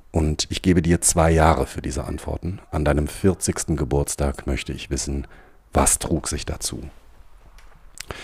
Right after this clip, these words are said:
Waren höhere Mächte am Werk? Was passierte während diesem Fall? Warst du in einem Wurmloch?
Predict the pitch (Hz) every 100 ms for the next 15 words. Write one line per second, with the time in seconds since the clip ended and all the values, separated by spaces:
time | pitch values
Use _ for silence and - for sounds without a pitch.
0 | - - - - - - - - - -
1 | 87 85 87 87 87 85 82 - 78 64
2 | 62 57 - - - - - - - -
3 | _ _ - - _ - - 80 - -
4 | 98 - 104 101 82 80 73 73 82 82
5 | 76 - - 71 65 64 - 82 80 69
6 | 65 - - - _ _ _ _ - -
7 | _ - _ - - _ _ _ _ _
8 | _ - - - - _ - 73 - 85
9 | 82 76 85 80 62 - -